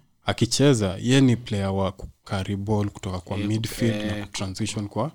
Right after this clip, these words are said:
Speaker 1: attacking.
Speaker 2: eh, ball progression.
Speaker 1: Eh, ball progression. Akisha-, akishaenda,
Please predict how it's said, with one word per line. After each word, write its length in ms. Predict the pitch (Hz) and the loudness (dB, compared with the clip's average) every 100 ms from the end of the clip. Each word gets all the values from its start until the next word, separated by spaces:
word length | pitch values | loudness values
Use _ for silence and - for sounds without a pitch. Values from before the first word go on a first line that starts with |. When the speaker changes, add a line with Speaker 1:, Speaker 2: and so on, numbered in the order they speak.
| - | -10
Speaker 1:
attacking. 480 | - - 101 - 95 | -10 -6 -6 -6 -8
Speaker 2:
eh, 160 | 104 | -8
ball 200 | 107 110 110 | -6 -6 -6
progression. 600 | 117 113 113 110 - 101 | -6 -6 -6 -4 -2 -2
Speaker 1:
Eh, 60 | - | -2
ball 240 | 110 104 | -2 -2
progression. 600 | 98 104 101 104 104 - 95 - - - | 0 0 0 0 0 -2 -8 -12 -20 -2
Akisha-, 500 | 117 120 127 - - | 0 4 4 4 2
akishaenda, 960 | 123 113 127 185 185 139 156 117 92 | 0 -2 2 4 4 6 6 4 2